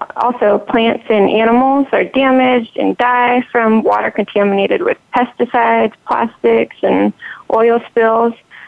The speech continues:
Um, but it's not only plants and animals. Um, this in turn hurts local people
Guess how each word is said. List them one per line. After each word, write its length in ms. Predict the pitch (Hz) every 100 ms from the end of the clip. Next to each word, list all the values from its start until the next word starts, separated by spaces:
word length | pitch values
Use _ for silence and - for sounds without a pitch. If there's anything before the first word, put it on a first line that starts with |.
| -
Um, 200 | 208 214
but 100 | 233
it's 140 | 233
not 180 | 269 277
only 240 | 285 294 277
plants 380 | - 226 240 226
and 140 | 208
animals. 500 | 214 214 196 - 233 - - - - - -
Um, 500 | 196 196 196 214 233
this 300 | - - 233 240
in 140 | 226
turn 340 | - 233 226
hurts 320 | 233 208 - 202
local 300 | 208 208 214
people 440 | - 233 -